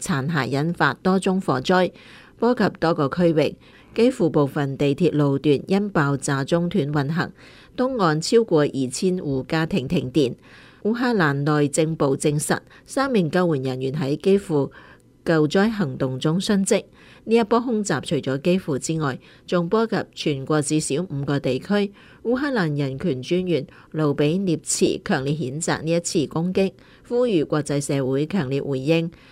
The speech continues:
並稱俄羅斯此舉系統性針對民用基礎設施，已經明顯違反基本人權。美國財政部禮拜五發布公告，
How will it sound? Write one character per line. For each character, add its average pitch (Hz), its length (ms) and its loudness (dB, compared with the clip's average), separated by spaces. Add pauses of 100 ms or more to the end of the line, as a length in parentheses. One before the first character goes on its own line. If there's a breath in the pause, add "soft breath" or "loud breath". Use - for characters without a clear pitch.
(160 loud breath)
並 185 200 2
稱 247 360 2 (160 loud breath)
俄 143 160 -4
羅 131 160 -2
斯 202 220 -2
此 196 260 -6
舉 147 220 -2
系 180 280 -4
統 156 260 -8
性 151 300 0
針 196 240 -4
對 160 160 -2
民 131 240 -6
用 131 260 -6
基 156 200 2
礎 165 180 -2
設 139 220 -4
施， 214 280 2 (220 loud breath)
已 170 140 0
經 254 260 0
明 143 240 -2
顯 151 320 -4
違 135 240 -4
反 135 260 -6
基 175 200 2
本 139 180 -2
人 131 240 -4
權。 131 340 -2 (1500)
美 202 140 2
國 214 220 4
財 170 260 2
政 196 300 2
部 170 260 2
禮 156 160 0
拜 165 200 0
五 147 280 -4
發 160 200 -2
布 151 180 0
公 190 260 0
告， 165 240 2